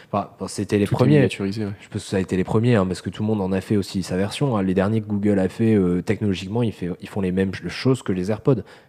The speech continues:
Speaker 1: mais sauf qu'ils sont plus gros, quand même. Mais voilà, donc du coup, tout ça pour dire que, euh, je suis parti avec mes petits AirPods, euh, Pro, j'ai pris l'avion. Dans l'avion, euh, j'ai pas du tout entendu le bruit de l'avion en tran-, en,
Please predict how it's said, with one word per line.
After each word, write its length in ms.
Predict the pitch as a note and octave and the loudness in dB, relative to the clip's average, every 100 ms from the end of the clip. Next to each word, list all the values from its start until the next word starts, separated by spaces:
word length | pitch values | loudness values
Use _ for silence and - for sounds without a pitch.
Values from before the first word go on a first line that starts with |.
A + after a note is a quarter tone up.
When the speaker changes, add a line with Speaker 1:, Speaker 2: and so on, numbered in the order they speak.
| - | -4
Speaker 1:
mais 160 | F#2 F2 | -4 -4
sauf 240 | - A2 - | -6 -6 -4
qu'ils 180 | F#2+ F2 | -4 -4
sont 200 | F#2+ F#2 | -8 -8
plus 120 | A2+ | -10
gros, 180 | - F2 - | -10 -14 -14
quand 120 | - | -10
même. 160 | E2 E2+ _ - - - | -10 -10 _ -18 -18 -4
Mais 160 | G#2 G2+ | 0 4
voilà, 160 | A2 F#2+ | 4 2
donc 200 | G#2 A2+ | 0 0
du 100 | A#2+ | 0
coup, 140 | F#3 | 0
tout 140 | - | 0
ça 100 | C#3+ | 0
pour 100 | C#3+ | 0
dire 220 | A#2+ D3 - | 0 -2 -2
que, 400 | A2+ A2 A2 A2 | 0 2 0 -2
euh, 140 | G2 F#2 | -4 -4
je 40 | - | -6
suis 80 | |
parti 200 | - B2 D#3 | -10 -6 -6
avec 120 | A#2+ | -6
mes 80 | G2 | -6
petits 180 | - | -4
AirPods, 220 | B2 - G2 F#2+ | -4 -2 -6 -4
euh, 200 | F2+ F2 | -4 -6
Pro, 360 | - B2+ E3 F3 - - - | -2 2 4 2 -10 -20 -8
j'ai 140 | G2+ | -4
pris 120 | G2+ D#3+ | 0 4
l'avion. 480 | A#2+ G#2+ C3 F3 E3+ | 4 4 0 0 2
Dans 140 | A#2 | 2
l'avion, 540 | A#2+ B2 D3 D3 C#3+ A2 | 2 2 2 2 0 0
euh, 300 | G#2 G2 F#2+ | 0 0 -2
j'ai 520 | F2+ F#2+ F#2 F#2 F#2 | -2 -2 0 0 0
pas 160 | - C#3+ | 0 0
du 100 | C3+ | 0
tout 140 | D3 | -2
entendu 240 | B2+ A#2+ A#2 | -2 0 0
le 60 | |
bruit 160 | A2 A#2+ | 2 4
de 40 | |
l'avion 380 | A#2 A2 B2 A#2+ | 2 2 -2 -2
en 60 | G2+ | -4
tran-, 220 | - G2+ | -6 -10
en, 580 | F#2+ F2+ F2 E2+ E2 D#2+ | -8 -8 -6 -8 -6 -8